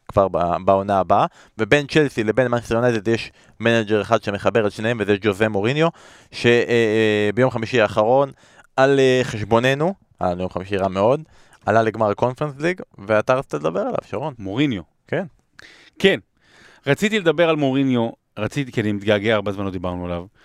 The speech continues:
Speaker 2: וכי רציתי קודם כל לדבר על קונפרנס ליג, שזו הצלחה פנומנלית, אה, גם למה שנקרא מאזיננו אוהדי הכדורגל הישראלי שזלזלו ואינטר טוטו. האינ-, הקונפרנס ליג השנה היה הצלחה מסחררת, כי הוא נתן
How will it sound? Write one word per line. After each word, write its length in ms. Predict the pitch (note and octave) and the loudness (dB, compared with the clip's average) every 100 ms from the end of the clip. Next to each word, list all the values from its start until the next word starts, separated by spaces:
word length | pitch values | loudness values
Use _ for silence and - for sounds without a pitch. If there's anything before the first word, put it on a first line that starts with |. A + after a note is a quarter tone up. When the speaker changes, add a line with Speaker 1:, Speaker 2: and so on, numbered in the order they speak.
| _ _ _ | _ _ _
Speaker 2:
וכי 160 | G#2 B2 | -6 -4
רציתי 200 | A#2 C#3+ | -4 -2
קודם 140 | D#3 | 0
כל 80 | D3 | 2
לדבר 260 | C3 A#2+ B2+ | 0 2 0
על 60 | |
קונפרנס 480 | A2+ C3 C3 A#2+ - | 0 -4 -4 -6 -6
ליג, 140 | G#2+ F#2 _ _ _ _ | -6 -6 _ _ _ _
שזו 220 | - G2+ G#2+ | -12 -4 -4
הצלחה 360 | - A2+ D3 | -4 -6 -6
פנומנלית, 840 | - C#3+ C#3+ C3 A#2 A2+ G#2+ - - _ _ _ _ - | -4 -4 -4 -4 -4 -4 -4 -10 -20 _ _ _ _ -14
אה, 160 | F#2+ F2+ | -10 -2
גם 260 | A2+ B2 | -2 0
למה 340 | A#2+ A2 G#2 G#2+ | 0 0 -2 -6
שנקרא 240 | - G#2 | -10 -8
מאזיננו 460 | G#2 F#2+ G2+ A2 A2 | -6 -6 -6 -6 -4
אוהדי 240 | G2+ G2+ | -4 -4
הכדורגל 380 | G#2 G2+ G2+ G#2 | -4 -6 -6 -6
הישראלי 360 | G2 - G2+ G2+ | -6 -6 -8 -8
שזלזלו 760 | A2 G2 G2+ F#2 G2+ A#2 G#2+ | -10 -10 -8 -4 -2 -2 -4
ואינטר 280 | G#2+ F#2+ F#2 | -6 -8 -10
טוטו. 420 | - G#2 - F#2 - _ _ - _ _ _ _ _ - _ _ _ - | -8 -8 -8 -10 -10 _ _ -20 _ _ _ _ _ -20 _ _ _ -12
האינ-, 280 | G2+ A2+ A2+ | -8 -6 -4
הקונפרנס 680 | G#2+ G2 F#2 C#3 C#3 E3 - | -4 -4 -6 -6 -4 -6 -6
ליג 120 | C#3+ | -6
השנה 460 | B2 A#2 B2+ C#3+ A2 | -6 -6 -4 -4 -4
היה 240 | B2 C3 - A2+ - | -4 -4 -6 -12 -14
הצלחה 340 | - - - C3+ | -16 -14 -6 -4
מסחררת, 600 | C3+ A2 C#2 B2+ C3 B2+ | -4 -8 -8 -4 -4 -6
כי 160 | - | -8
הוא 140 | G#2+ G#2 | -8 -6
נתן 460 | G2+ - B2+ C3 | -6 -4 -2 -4